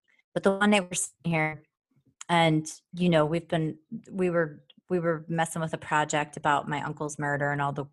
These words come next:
crazy paranormal shit surrounding it. It's an unsolved crime. And, um, my mom was talking about it 'cause she just wants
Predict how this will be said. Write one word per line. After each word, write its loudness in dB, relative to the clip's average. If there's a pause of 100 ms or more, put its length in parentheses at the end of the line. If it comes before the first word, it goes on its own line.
(160)
crazy -6
paranormal -2
shit -6
surrounding -4
it. -4 (260)
It's -8
an 0
unsolved 2
crime. 0
And, -4 (480)
um, -2 (1000)
my 2
mom 8
was 0
talking -4
about -4
it -18
'cause -8
she 0
just -4
wants -4